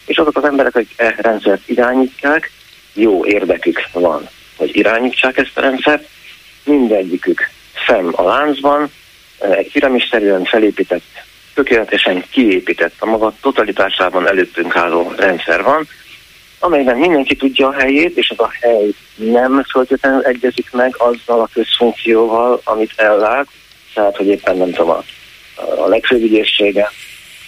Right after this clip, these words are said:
Kurián, ö, vagy a parlamentben, vagy a kormányban dolgozik formálisan, vagy a tudományos élet, vagy a kulturális élet, vagy a gazdasági irányítás különböző területein, vagy esetleg vállalatvezetésben, ö, lát el szerepet.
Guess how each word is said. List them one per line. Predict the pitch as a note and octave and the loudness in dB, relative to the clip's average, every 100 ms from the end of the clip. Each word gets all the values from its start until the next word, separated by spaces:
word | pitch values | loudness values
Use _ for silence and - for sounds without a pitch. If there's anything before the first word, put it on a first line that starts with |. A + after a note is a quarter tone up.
| - | -4
Kurián, | A2+ A2+ A2+ A2 | 0 2 2 2
ö, | A2 G#2+ G2+ - D#2 D#2+ D#2 | 2 2 0 -2 -2 -2 -2
vagy | - - - - | -6 -10 -18 -18
a | - - | -18 -4
parlamentben, | A#2 A#2 A2+ A2 A2 A2 G#2+ | 0 2 2 0 2 0 0
vagy | E2 | -4
a | - | -4
kormányban | A#2+ A#2+ A#2 A2 A2+ G2+ | -2 0 0 0 0 2
dolgozik | A#2 A#2 B2+ C3+ - - - - - - - | 2 2 0 -2 -4 -14 -20 -20 -20 -20 -6
formálisan, | C3 B2+ B2+ C3 C#3 C#3 C3+ - - - - - - | -2 2 2 2 2 0 -2 -12 -20 -20 -20 -20 -10
vagy | G#2 G#2 F#2 F2 | 0 0 0 -2
a | F#2 F2 F2+ | 0 2 0
tudományos | - A#2 A2 A2 G#2+ | 0 2 2 2 2
élet, | G2+ G2+ G#2 | 2 2 0
vagy | - | -2
a | G2+ | -2
kulturális | - G2+ G#2 G#2 F#2+ | -2 0 2 2 2
élet, | G2+ G#2 - - - | 0 0 -4 -12 -2
vagy | - | -2
a | F#2 | 0
gazdasági | A2+ A2+ G#2+ A2 G#2+ A2+ | 0 0 0 0 2 2
irányítás | A2 G#2+ G2+ A2 G#2 - - | 2 2 0 0 -2 -4 -4
különböző | G#2+ G#2 G2 | 0 0 0
területein, | - G#2 G#2 G#2 G#2+ G#2+ - - - | 0 2 2 2 0 0 -6 -12 -4
vagy | G2+ | -2
esetleg | F#2+ F#2 E2+ | -2 -2 -2
vállalatvezetésben, | G2+ A2+ A2 G#2+ - G#2+ F#2 - G#2 G2+ G#2+ A2 G#2 - A2 G2 - | 0 2 2 0 -4 -6 -4 0 2 2 0 0 0 0 -2 -2 -4
ö, | G2 F#2+ | 0 2
lát | G#2 G2+ | 2 2
el | A2 - | -2 0
szerepet. | A#2 B2+ - | -2 -2 -4